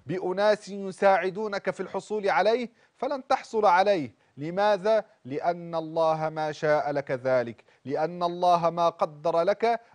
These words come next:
أن تحصل على هذا الأمر. فالإنسان يسلم أمره لله سبحانه وتعالى، لذلك قالوا: "سلم تسلم، سلم،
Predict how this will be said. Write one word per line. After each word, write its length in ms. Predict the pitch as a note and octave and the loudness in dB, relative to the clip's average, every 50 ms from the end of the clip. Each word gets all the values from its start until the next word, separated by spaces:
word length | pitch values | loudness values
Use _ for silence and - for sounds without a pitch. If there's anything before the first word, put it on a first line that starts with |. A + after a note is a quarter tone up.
| _ _ D#3+ | _ _ -4
أن 200 | D#3+ D#3+ D3+ - | -4 -4 -2 -2
تحصل 400 | - F#3 - - - - F3 E3+ | -2 -2 -2 -2 -8 -4 0 2
على 240 | D#3+ D3 D#3 E3+ E3 | 2 4 4 4 4
هذا 400 | E3 E3 D#3+ F3 E3 D3 D3+ D3+ | 2 2 2 0 0 0 0 -2
الأمر. 460 | D3 - - F3 F3 D#3 C3+ A#2 G#2+ _ _ _ _ _ _ | -2 2 2 2 2 2 -2 -10 -16 _ _ _ _ _ _
فالإنسان 760 | - D3+ D#3 - E3 D#3+ D#3+ C#3+ - F3+ F#3 G3 G#3 G#3+ A3 G#3 - _ _ _ - | -4 -4 -2 -4 -8 -12 -12 -4 0 2 4 4 4 2 0 -4 -12 _ _ _ -12
يسلم 680 | C#3 C#3+ C#3 - F#3 F#3 F#3 E3+ D#3+ D#3+ D3+ D3 - - | -12 -12 -2 -2 -2 -2 -2 -4 -8 -10 -10 -10 -8 -6
أمره 480 | G3 G#3+ G3+ F3+ E3+ D#3 D3+ D3 D3+ D3+ | -6 -6 -4 -2 -2 -2 -2 -4 -6 -8
لله 500 | D#3 D#3 D3+ D3+ D#3 D#3 D#3 D3+ C#3+ C#3+ | -8 -6 -4 -4 -2 -2 -2 -4 -6 -10
سبحانه 640 | - D3+ B2+ - - E3 D#3 D3+ D3 D3 D3 C#3+ | -14 -16 -12 -4 -2 0 0 0 -2 -4 -8 -8
وتعالى، 720 | D3 C#3+ C#3 - D3+ C3+ C#3 E3+ F#3+ G#3 A3 A3+ A#3 A3+ - _ _ _ - | -6 -6 -4 -2 -2 0 4 4 4 4 4 2 0 0 -2 _ _ _ -8
لذلك 520 | C#3 C#3 C3 C3+ D#3+ D#3+ D#3 D3+ D3 - D3+ | -6 -6 -2 2 4 4 4 2 0 0 0
قالوا: 560 | D3 C#3+ - E3+ F3+ G3 G3+ G#3+ A3+ A3+ A3 - _ _ _ _ | 0 0 2 4 6 6 6 4 0 -4 -8 -12 _ _ _ _
"سلم 760 | - - F3+ F3+ G3+ G#3+ A3 A3 A3 A3 A3+ A#3 A3+ A3+ A3 | -6 -2 0 0 0 -2 -4 -8 -8 -8 -8 -8 -10 -12 -8
تسلم، 840 | - - D#3 C3+ - - - A#2 A#2+ A2+ A2 G2+ F#2+ F2 F2 F2 - _ _ _ _ _ _ _ _ _ _ | -2 -2 -2 -2 -2 -8 -10 -8 -8 -8 -8 -10 -14 -18 -20 -20 -20 _ _ _ _ _ _ _ _ _ _
سلم، 760 | - - - D#3 E3+ G3+ G#3+ A3 A3+ B3 B3+ C#4+ C#4 A#3+ - | -16 -2 2 2 2 2 -2 -4 -4 -4 -4 -4 -8 -14 -20